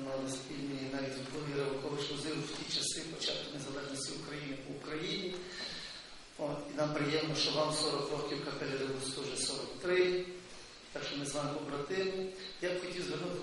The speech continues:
таку увагу, як ви кажете, про своє, про чоловічий спів на Україні. Я б хотів подякувати голові міста і взагалі адміністрації Львівської області, тому що Львівщина, Галичина — це величезні традиції, особливо чоловічого хору.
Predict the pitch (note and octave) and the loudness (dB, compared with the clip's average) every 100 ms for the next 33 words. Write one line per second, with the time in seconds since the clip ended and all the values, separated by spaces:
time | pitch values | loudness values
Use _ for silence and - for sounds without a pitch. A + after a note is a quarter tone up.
0 | - D3+ D3 D#3 C#3+ C#3 - D3 C#3+ D3 | -2 -2 4 6 6 2 0 0 0 -2
1 | - D#3+ D#3 F#3 E3 - - - D3 D3 | -2 0 2 4 6 4 0 -2 -2 0
2 | D3+ - - - G#3+ E3 C3+ - - - | 0 2 4 2 0 2 2 0 0 -2
3 | - - - - - - - - - - | -2 -4 -6 -8 -8 -8 -8 -10 -12 -4
4 | C#3+ C#3+ C#3+ E3 D#3 D#3 D#3 D#3 D#3 - | -4 -2 -4 -4 -2 2 4 4 4 -2
5 | D3+ C#3+ C#3+ C#3+ C#3+ D#3 G3 F3 D#3 - | 0 0 -2 -4 -2 -2 -2 0 0 0
6 | - - C3+ B2+ C#3+ C#3+ E3 D#3+ - - | -2 -4 -4 -4 -2 0 0 0 -2 -4
7 | - - - - - C#3+ D#3 D3+ F3 E3+ | -4 -8 -8 -8 -4 -2 0 4 4 4
8 | E3 D#3+ D#3 F3+ G3+ - - - - - | 2 0 0 2 4 4 4 0 -2 -4
9 | - - - - - D3+ D3 D3+ E3 - | -10 -10 -10 -10 -10 -6 -2 0 0 2
10 | - A#3 A3+ - D#3+ C3+ C#3+ C#3+ F3 G3 | 2 6 8 10 8 4 4 6 6 6
11 | A#3 A#3 - - - - - - E3+ E3 | 4 4 -2 -6 -10 -10 -6 -2 0 2
12 | E3+ A#3+ A#3 G#3+ F3+ E3 G3+ G3+ F#3+ E3 | 2 4 4 2 0 0 2 0 0 0
13 | E3 - F3 G3+ G#3+ F3 F3 F3+ G#3+ A3+ | 0 0 0 0 0 2 0 0 2 4
14 | - E3+ D3 C#3 | 4 4 0 0